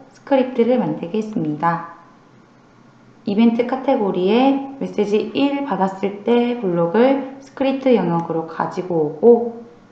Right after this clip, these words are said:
그 밑에 형태 카테고리에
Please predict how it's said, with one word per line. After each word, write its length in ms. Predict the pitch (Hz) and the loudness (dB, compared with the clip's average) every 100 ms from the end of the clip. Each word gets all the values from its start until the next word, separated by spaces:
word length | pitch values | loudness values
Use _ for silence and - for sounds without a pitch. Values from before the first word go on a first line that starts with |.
| - | -20
그 160 | - 202 | -10 -6
밑에 720 | 160 143 - 196 220 254 - - - _ _ | -4 -6 -6 -2 0 -2 -6 -14 -20 _ _
형태 400 | 254 247 269 269 | 0 0 0 -4
카테고리에 960 | 262 - 220 190 175 185 233 277 277 | -6 -6 -4 -2 -2 0 0 0 -2